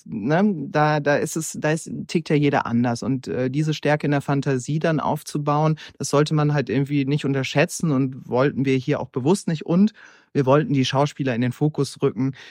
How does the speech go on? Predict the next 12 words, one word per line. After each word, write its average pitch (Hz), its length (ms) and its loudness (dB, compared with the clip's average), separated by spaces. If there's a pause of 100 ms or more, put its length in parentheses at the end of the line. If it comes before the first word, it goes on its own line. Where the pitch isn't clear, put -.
(180)
ähm, 127 600 2
die 135 760 -2
nun 127 640 0
ihre, 135 380 0
ihre 127 240 0
Weiterbildung, 151 920 6
äh, 131 360 0
im, 123 400 -4
im 123 220 -2
Rahmen 127 340 2
dieser, 120 540 0
ähm, 117 400 -2